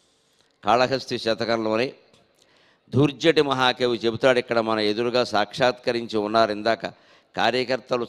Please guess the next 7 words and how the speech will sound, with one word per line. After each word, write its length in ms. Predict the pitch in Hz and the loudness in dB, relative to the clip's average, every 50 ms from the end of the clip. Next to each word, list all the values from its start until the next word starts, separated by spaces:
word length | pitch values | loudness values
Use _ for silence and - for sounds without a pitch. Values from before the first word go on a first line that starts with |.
| - | -2
చాలా 200 | 117 113 113 117 | -2 0 0 -2
చక్కని 520 | 110 - - 110 - - - 143 135 135 127 | -4 -4 -4 -6 -6 -4 -4 -2 -2 -2 -4
ప్రకటన 380 | 104 110 113 104 117 127 127 117 | -4 -4 -4 -4 -4 -4 -4 -4
చేశారు, 460 | 110 95 104 110 104 - 123 113 104 | -4 -4 -6 -6 -4 -2 -2 -2 -2
నేను 260 | 101 104 104 101 98 92 - | -2 -4 -6 -8 -8 -6 -4
చాలా 200 | 104 104 107 107 | -2 0 0 0
ఆనందించాను. 720 | 101 101 107 107 110 110 104 107 101 87 - - 80 69 _ | 0 0 -2 -2 -6 -8 -8 -10 -10 -12 -10 -12 -12 -12 _